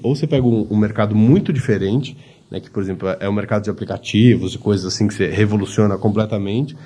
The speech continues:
ou você pega um segmento com problema e aí você consegue transformar esse segmento de uma forma inovadora, resolvendo um problema que já existe, né? Que, resolvendo um problema atual, né? Então,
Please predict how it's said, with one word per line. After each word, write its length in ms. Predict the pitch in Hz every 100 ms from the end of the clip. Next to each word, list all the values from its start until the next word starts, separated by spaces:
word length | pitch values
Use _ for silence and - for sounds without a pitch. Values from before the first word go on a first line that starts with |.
| - - -
ou 100 | 165
você 120 | 185
pega 200 | 170 160
um 60 | 160
segmento 480 | 156 131 110 104
com 160 | - 135
problema 640 | 143 120 110 107 131 175 - - _ _ _
e 80 | -
aí 60 | 175
você 300 | 135 151 180
consegue 800 | 175 180 165 127 113 131 175 - - _
transformar 640 | 127 156 156 151 117 123 165
esse 140 | 165
segmento 580 | 156 160 127 113 120 135
de 60 | 127
uma 120 | 120
forma 280 | - 117 107
inovadora, 640 | 113 120 123 110 113 131
resolvendo 440 | 147 151 139 117 143
um 20 |
problema 540 | 139 123 117 127 147 - - - -
que 120 | - 110
já 180 | 120
existe, 480 | 143 131 113 - -
né? 200 | 87 90 - -
Que, 100 | 95
resolvendo 500 | 92 87 98 95 107
um 20 |
problema 220 | 104 107 113
atual, 380 | 139 117 90 87
né? 120 | 95 - - - - -
Então, 480 | 147 170 131 92